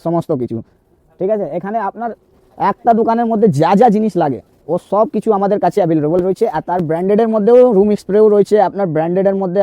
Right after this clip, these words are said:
আপনার মামা আর্থের আইটেম রয়েছে। আর যা যা ব্র্যান্ডেডের মধ্যে একটা লাগে, সিরাম থেকে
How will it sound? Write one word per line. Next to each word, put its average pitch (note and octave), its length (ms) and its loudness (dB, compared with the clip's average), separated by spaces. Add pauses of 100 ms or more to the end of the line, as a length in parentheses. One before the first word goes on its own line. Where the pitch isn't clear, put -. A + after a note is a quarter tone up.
আপনার F#3+ 280 -4
মামা F#3 240 -4
আর্থের F3+ 300 -2
আইটেম F3+ 280 -2
রয়েছে। F3+ 200 0 (120)
আর D#3+ 140 0
যা F3 180 2
যা B3 60 6 (100)
ব্র্যান্ডেডের G#3 400 0
মধ্যে G#3 220 -2
একটা G#3+ 160 -4 (100)
লাগে, D#3+ 220 -2 (360)
সিরাম G3+ 280 0
থেকে G3+ 140 -2